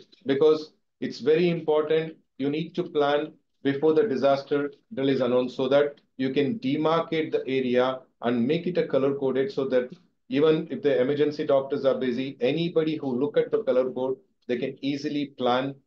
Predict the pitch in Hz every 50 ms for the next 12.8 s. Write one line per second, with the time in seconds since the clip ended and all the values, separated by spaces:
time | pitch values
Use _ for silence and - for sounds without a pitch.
0 | _ _ _ _ - 107 107 107 107 - - 120 110 110 - 147 - - - 143
1 | 135 135 131 131 120 120 117 113 - - 113 107 104 107 - 117 110 110 - -
2 | 117 110 110 110 - 107 113 110 104 101 95 85 78 - - - - - _ _
3 | _ _ _ _ _ _ _ _ _ _ _ _ _ _ _ _ _ _ _ _
4 | _ _ _ _ _ _ _ _ _ _ _ _ _ _ - - - - 180 180
5 | 180 185 185 190 185 - - 180 180 175 156 - 117 139 156 160 160 156 160 156
6 | 156 156 - 131 135 143 147 - 139 - - - 143 156 147 135 156 143 139 139
7 | 135 127 113 110 - 127 123 127 139 165 175 - _ _ _ _ _ _ _ -
8 | - 123 120 143 143 139 139 - 160 160 165 165 170 - _ _ - 135 127 127
9 | 127 127 127 - _ - 117 120 131 139 135 139 143 147 143 - - 135 - -
10 | 135 - - 131 127 131 131 131 123 - 135 135 139 139 135 139 135 135 - 131
11 | 131 123 117 113 113 117 120 123 120 113 123 135 147 135 - - 123 127 123 113
12 | 120 120 113 - - 117 110 113 110 107 - - 104 95 - -